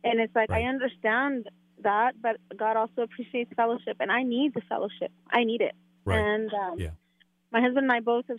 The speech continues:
Speaker 1: struggled with substance abuse. Um, and so for me, like, being in, close to the Lord is very important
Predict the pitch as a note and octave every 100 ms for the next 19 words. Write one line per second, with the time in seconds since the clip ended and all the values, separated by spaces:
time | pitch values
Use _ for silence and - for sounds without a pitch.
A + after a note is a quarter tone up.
0 | - A#3 A3+ A3 G3 G#3 G3+ B3 B3 B3+
1 | C4 C#4 D4 C#4 _ _ A3+ G3+ F#3+ F#3
2 | G#3+ A3 _ A#3 A3+ A3+ - A3+ A3 G#3+
3 | G#3+ A3 G#3+ A3 G#3+ G#3 - G#3+ A3+ G#3+
4 | A3+ A#3 A3 - A3 - A3+ G3+ G#3+ A3+
5 | A3 _ - - _ - - G3 G#3+ B3+
6 | A3 - A3 C#4